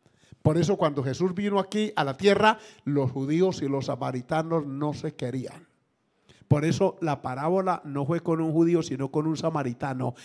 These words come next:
que descendía de Jerusalén a Jericó. Esta mujer del relato bíblico era samaritana, o sea, una mezcla de judía con pagana, y Jesús le dijo hablando en el pozo ese,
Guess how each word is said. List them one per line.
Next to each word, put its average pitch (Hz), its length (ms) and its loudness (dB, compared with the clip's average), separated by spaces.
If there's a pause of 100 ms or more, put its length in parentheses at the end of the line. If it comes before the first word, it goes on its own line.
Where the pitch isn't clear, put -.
(120)
que 135 120 -2
descendía 131 580 -4
de 151 140 -4
Jerusalén 123 580 -6
a 139 100 -6
Jericó. - 460 -10 (680)
Esta 202 280 0
mujer 147 440 0 (260)
del 139 340 -8
relato 175 460 2
bíblico 170 520 6 (220)
era 165 280 -2
samaritana, 147 1200 -8
o 117 60 -14
sea, 156 180 -4
una 170 180 -2
mezcla 170 380 -2
de 147 100 2
judía 202 480 2 (280)
con 226 320 6 (200)
pagana, 196 520 2 (180)
y 170 100 6
Jesús 170 300 6
le 190 100 2
dijo 196 220 4
hablando 190 360 2
en 180 60 -2
el 147 120 -4
pozo 185 360 2
ese, 214 400 2